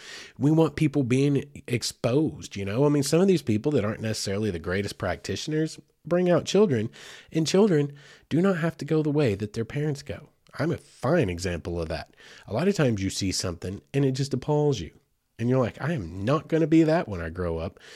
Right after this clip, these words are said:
So we want the exposure. We do want people being exposed and going out into our parks, into our wilderness. We want that. But it also brings with it lots of damage, and it's hard to mitigate that damage, expe-,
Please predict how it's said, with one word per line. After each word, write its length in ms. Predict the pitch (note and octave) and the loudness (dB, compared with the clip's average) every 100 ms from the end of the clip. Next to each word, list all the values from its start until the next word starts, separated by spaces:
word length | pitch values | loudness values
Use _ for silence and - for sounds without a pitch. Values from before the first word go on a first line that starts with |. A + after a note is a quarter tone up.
| - - | -20 -10
So 380 | - D#3 C#3 - _ - | 0 2 2 -2 _ 0
we 140 | D#3+ | 2
want 360 | E3+ C#3 D#3+ D3 | 2 2 0 2
the 140 | C#3+ | 2
exposure. 600 | A2 - - G#2 F#2 E2 - | 2 -2 -4 -2 -2 -6 -10
We 260 | G#2+ D#3 B2 | -2 0 2
do 300 | G2+ D3 D3+ | 4 4 4
want 360 | B2+ G#2+ - | 2 2 -2
people 340 | - G#2 - F2 | -4 -4 -4 -6
being 340 | F2+ F#2+ F#2+ | -4 -2 -2
exposed 680 | F2 - - F2+ E2+ - F2 | -6 -8 -4 -2 -2 -4 -12
and 140 | F2 | -10
going 380 | G2 G#2 G2+ F2+ | -6 -4 -4 -6
out 240 | F2+ - _ | -10 -12 _
into 480 | B2 B2+ G#2+ - F2+ | 0 0 0 -4 -4
our 120 | F2+ | -4
parks, 360 | - G2 D#2 - | -4 -4 -6 -4
into 340 | C3 C#3+ C3+ A#2 | 0 2 4 2
our 140 | G2 | 4
wilderness. 420 | G2+ A#2 F2 F2 | 4 2 0 -4
We 140 | D3 F3+ | 2 4
want 260 | G3+ F#3 | 4 2
that. 200 | - - _ _ _ - | -2 -10 _ _ _ -2
But 100 | G3 | 2
it 100 | F3 | 6
also 260 | D#3+ D3 | 6 6
brings 280 | B2 B2 G2+ | 6 6 4
with 140 | G#2 G2 | 4 2
it 200 | E2 _ _ _ _ _ _ _ _ - | 0 _ _ _ _ _ _ _ _ -6
lots 260 | A#2+ A#2 A#2 | 0 0 0
of 60 | A#2 | 4
damage, 440 | C#3 A2 - - - G#2+ | 4 4 0 -18 -12 -6
and 120 | G2+ | -6
it's 140 | F2 | -4
hard 240 | A#2+ A#2 F#2 | -2 -2 -2
to 80 | |
mitigate 460 | G#2+ B2 G2+ F2 - | -2 0 0 -2 -4
that 180 | F2 E2 | -8 -8
damage, 320 | F2+ F2+ F#2 | -8 -6 -6
expe-, 460 | A2+ - - C3+ | -8 -8 -4 -4